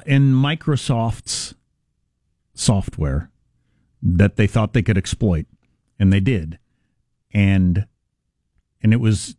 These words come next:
considered the most valuable tool the N S A had,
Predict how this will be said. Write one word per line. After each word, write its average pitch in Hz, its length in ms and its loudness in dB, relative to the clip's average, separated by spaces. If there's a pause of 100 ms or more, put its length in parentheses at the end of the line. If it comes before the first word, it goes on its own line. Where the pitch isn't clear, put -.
(280)
considered 127 560 0
the 139 180 4
most 147 300 0
valuable 131 520 0
tool 120 520 0
the 117 180 2
N 113 80 2
S 117 180 -2
A 113 160 2
had, 120 420 -2